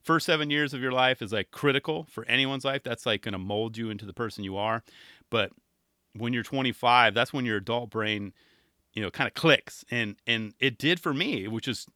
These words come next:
so true. I think back when I was twenty-five, I'm like, "Oh my gosh." And then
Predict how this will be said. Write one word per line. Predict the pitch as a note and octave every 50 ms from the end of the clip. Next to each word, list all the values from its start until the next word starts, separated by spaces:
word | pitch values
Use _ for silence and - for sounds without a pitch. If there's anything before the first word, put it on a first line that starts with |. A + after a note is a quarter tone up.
| _ _ -
so | - - - - G3+ G#3+
true. | F3+ - - B3 A3+ D#3 A#2
I | G#2
think | - E3+ D3+ -
back | - A#2+ B2+ -
when | - C3+
I | C3+ C3+
was | C3+ B2
twenty-five, | - - E3 E3+ D#3 - - - D#3+ E3 D#3 C#3
I'm | A#2 A2+
like, | A2 G2+ G2 _ -
"Oh | -
my | D#3 E3 A#2+
gosh." | G2 C3 E3 D#3 A2+ - -
And | - G#2
then | G#2 G2+ G2 -